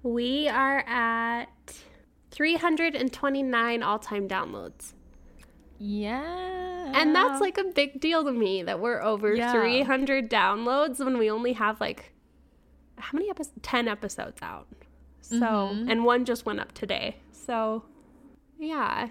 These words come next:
Speaker 1: just really happy to have all of you here. If you wanna take some time and write a review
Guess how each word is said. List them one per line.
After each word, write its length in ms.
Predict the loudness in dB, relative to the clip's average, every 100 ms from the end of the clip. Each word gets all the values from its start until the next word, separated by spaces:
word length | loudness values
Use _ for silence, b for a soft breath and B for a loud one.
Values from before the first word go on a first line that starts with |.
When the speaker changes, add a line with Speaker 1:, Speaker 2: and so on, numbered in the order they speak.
| -10
Speaker 1:
just 460 | -6 -6 -6 -18 -20 -8
really 300 | -4 -2 -2
happy 380 | 0 0 0 -4
to 60 | -2
have 180 | -2
all 160 | -2 -2
of 120 | -4
you 120 | -4
here. 440 | -6 -6 -6 -6 -8 b b b b _ _ -4
If 160 | -2 -2 -6 -20 _ _ b b b
you 140 | 0 4
wanna 240 | 4 4
take 280 | 2 2 2
some 240 | -2 -2
time 440 | 2 4 6 4 2
and 100 | 2
write 200 | 2 4
a 60 |
review 760 | 2 0 -2 0 2 4 2